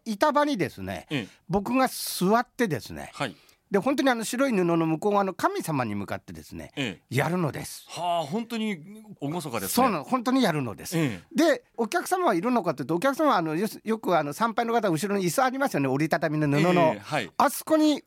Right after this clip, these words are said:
Speaker 1: お座りになっているのです。
Speaker 2: すごいですね。
Speaker 1: つまりですね、
Speaker 2: ええ。
Speaker 1: 僕の背中を見てですね、
Speaker 2: ええ。
Speaker 1: 落語を聞くのです。
Speaker 2: うん、ちょっと変わったケースですね。
Speaker 1: はい、非常に変わってます。これはもう多分日本全国でもこんなことで奉納落語やってるところは、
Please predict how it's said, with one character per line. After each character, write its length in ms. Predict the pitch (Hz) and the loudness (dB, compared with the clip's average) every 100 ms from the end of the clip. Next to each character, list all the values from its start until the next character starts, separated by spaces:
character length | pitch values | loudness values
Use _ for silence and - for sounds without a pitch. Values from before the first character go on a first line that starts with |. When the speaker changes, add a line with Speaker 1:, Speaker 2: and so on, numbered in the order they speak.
| - | -4
Speaker 1:
お 80 | |
座 240 | 147 185 185 | -2 2 2
り 140 | 175 | 2
に 100 | 165 | 2
な 140 | 160 160 | 2 0
っ 40 | |
て 80 | 120 | -2
い 40 | |
る 100 | 104 | -4
の 140 | 92 73 | -4 -8
で 100 | - | -14
す。 220 | - _ - 95 | -18 _ -20 -18
Speaker 2:
す 160 | - | -6
ご 100 | 156 | -4
い 20 | 170 | -4
で 40 | |
す 120 | - | -4
ね。 60 | 92 | -2
Speaker 1:
つ 60 | 302 | 0
ま 160 | 311 - | 4 2
り 120 | 294 | 0
で 120 | 135 - | -4 -6
す 160 | - | -4
ね、 180 | 107 113 | -2 -2
Speaker 2:
え 20 | 113 | -2
え。 60 | - - - | -8 -16 -16
Speaker 1:
僕 300 | 107 185 196 | 0 0 2
の 140 | 302 302 | 2 2
背 180 | 202 | 2
中 420 | 277 359 - - 339 | 2 2 0 4 2
を 60 | 294 | 4
見 140 | 403 | 0
て 160 | 311 - | 0 -2
で 160 | 156 113 | -2 -2
す 100 | 110 | -4
ね、 240 | 104 82 | -4 -4
Speaker 2:
え 220 | 170 120 - | -2 -4 -4
え。 100 | - _ _ - | -20 _ _ 0
Speaker 1:
落 340 | 135 - 175 | 0 0 0
語 280 | 175 185 175 | 2 2 2
を 60 | |
聞 180 | 160 - | -2 -8
く 140 | - 190 | 0 0
の 120 | 143 | 2
で 120 | 101 | -2
す。 120 | - - | -10 -14
Speaker 2:
う 20 | |
ん、 220 | 110 104 - | -12 -12 -12
ち 60 | 330 | -14
ょ 20 | |
っ 60 | - | -12
と 100 | - | -8
変 120 | 202 | -8
わ 60 | |
っ 40 | 233 | -8
た 100 | 269 | -10
ケ 120 | 254 | -8
ー 40 | |
ス 100 | 220 | -10
で 100 | 95 | -10
す 120 | - 92 | -10 -4
ね。 80 | |
Speaker 1:
は 140 | 123 214 | 0 0
い、 60 | |
非 200 | - - | 0 -8
常 320 | - 240 226 247 | -6 -2 0 2
に 80 | 202 | 2
変 120 | 190 | 2
わ 80 | 185 | 2
っ 20 | |
て 100 | 175 | 0
ま 100 | 165 | -2
す。 80 | - | 0
こ 140 | 240 | 2
れ 60 | 254 | 4
は 160 | 254 | 4
も 200 | 233 226 | 4 2
う 60 | 190 | 0
多 140 | 214 | -2
分 180 | 190 160 | 0 0
日 80 | 180 | 2
本 400 | 208 226 226 214 | 2 0 -2 -2
全 200 | 226 214 | -2 0
国 240 | 165 151 | -2 0
で 80 | 143 | 0
も 220 | 127 104 - _ | 0 -2 -6 _
こ 140 | - 196 | -6 -2
ん 80 | 208 | 0
な 100 | 202 | 0
こ 120 | 202 | 0
と 120 | 202 | 0
で 40 | 175 | 0
奉 200 | 117 135 | 0 0
納 80 | 135 | 2
落 160 | 135 | 0
語 80 | 120 | -2
や 60 | 95 | -4
っ 20 | |
て 100 | 104 | -6
る 120 | 92 | -10
と 120 | - | -8
こ 120 | 92 | -6
ろ 80 | 98 | -6
は、 180 | 92 92 | -6 -8